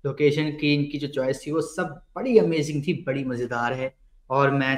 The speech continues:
सच में इस type की चीजों को देखने के लिए काव्या के शो को फॉलो कर रहा हूँ और आगे भी फॉलो करता रहूंगा। तो चलिए भाई आज के episode का review करते हैं start। मेरा नाम है रजत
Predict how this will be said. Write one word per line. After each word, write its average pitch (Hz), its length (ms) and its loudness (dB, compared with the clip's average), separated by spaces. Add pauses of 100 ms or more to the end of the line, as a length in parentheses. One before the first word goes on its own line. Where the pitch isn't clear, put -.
सच 175 260 4
में 165 400 2
इस 214 220 10
type 196 240 6
की 202 60 2
चीजों 165 280 4
को 165 100 6
देखने 147 260 4
के 147 80 2
लिए 156 100 4
काव्या 131 340 2
के 131 120 -6
शो 123 200 -6
को 127 140 -6
फॉलो 131 340 -4 (120)
कर 131 140 -4
रहा 147 100 2
हूँ 147 120 0
और - 380 -10
आगे 180 220 8
भी 196 140 6
फॉलो 170 200 4
करता 143 260 2
रहूंगा। 120 280 -6
तो - 340 -8
चलिए 247 200 12
भाई 294 180 10 (400)
आज 185 240 10
के 220 60 10
episode 202 420 4
का 208 80 2
review 185 280 4
करते 170 260 0
हैं 165 160 2
start। 165 400 2
मेरा 151 180 0
नाम 143 240 2
है 139 160 2
रजत 175 300 0